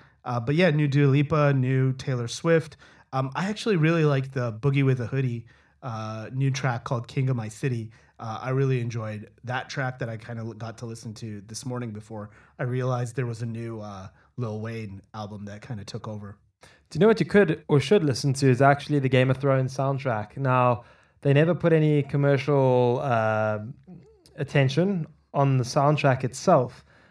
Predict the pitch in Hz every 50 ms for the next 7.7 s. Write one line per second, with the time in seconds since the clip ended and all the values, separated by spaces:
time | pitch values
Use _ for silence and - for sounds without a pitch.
0 | _ _ 147 147 143 147 143 131 139 135 139 139 147 156 156 - 151 143 139 135
1 | - 143 131 127 120 120 - - - - 156 143 123 135 131 127 120 120 113 127
2 | 127 117 - 135 123 120 113 110 - 135 123 117 113 - - - 131 117 113 -
3 | - - 120 - - - 135 127 120 117 113 - - - 143 131 120 113 110 113
4 | - - - - - - _ _ - 143 139 139 135 135 135 135 135 135 135 135
5 | 131 135 170 - - 196 - 233 202 175 175 170 - - 165 156 151 143 147 -
6 | 160 135 - 156 151 143 156 143 127 135 147 143 143 139 139 143 143 143 143 135
7 | 135 135 127 127 127 127 127 127 127 123 123 123 -